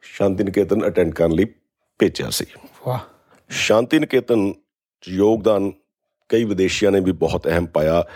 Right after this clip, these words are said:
Speaker 1: ਜਿਨ੍ਹਾਂ ਚਾਰਲਸ ਫਰੀਅਰ ਐਂਡਰਿਊਜ਼, ਜਿਨ੍ਹਾਂ ਨੂੰ ਦੀਨ ਬੰਧੂ ਐਂਡਰਿਊ ਕਿਹਾ ਜਾਂਦਾ,
Speaker 2: ਜੀ।
Speaker 1: ਲਿਓਨਾਰਡ ਨਾਈਟ, ਐਮਹਰਸਟ, ਜਿਨ੍ਹਾਂ ਨੇ ਕਿ ਜਿਹੜਾ ਹੈਂਡਕ੍ਰਾਫਟ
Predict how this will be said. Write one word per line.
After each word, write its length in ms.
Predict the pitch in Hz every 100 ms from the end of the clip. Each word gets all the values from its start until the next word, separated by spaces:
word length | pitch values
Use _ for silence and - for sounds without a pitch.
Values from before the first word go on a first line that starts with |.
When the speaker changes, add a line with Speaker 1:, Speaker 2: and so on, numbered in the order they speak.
| - -
Speaker 1:
ਜਿਨ੍ਹਾਂ 200 | 95 90 - _ _
ਚਾਰਲਸ 420 | - 98 92 87 -
ਫਰੀਅਰ 320 | 95 95 87 - _ _ _ _ _ -
ਐਂਡਰਿਊਜ਼, 540 | 92 85 95 92 101 -
ਜਿਨ੍ਹਾਂ 220 | 90 92
ਨੂੰ 140 | 92
ਦੀਨ 220 | 85 98 95
ਬੰਧੂ 320 | 98 104 - _ 95
ਐਂਡਰਿਊ 460 | 98 104 104 92 - _ _ -
ਕਿਹਾ 160 | 98
ਜਾਂਦਾ, 440 | 92 90 92 92 - -
Speaker 2:
ਜੀ। 160 | 131 143 117 _ _ _ _ _ _ -
Speaker 1:
ਲਿਓਨਾਰਡ 420 | - 107 117 107
ਨਾਈਟ, 400 | 90 101 110 - - _ _ _ _ _ _ -
ਐਮਹਰਸਟ, 580 | 107 107 113 117 - - _ _ _ _ -
ਜਿਨ੍ਹਾਂ 220 | 82 104 110
ਨੇ 160 | 107
ਕਿ 360 | 104 107 104 101 _ _ _ _ _ _ _ -
ਜਿਹੜਾ 260 | 87 90 87
ਹੈਂਡਕ੍ਰਾਫਟ 560 | 92 98 - 90 82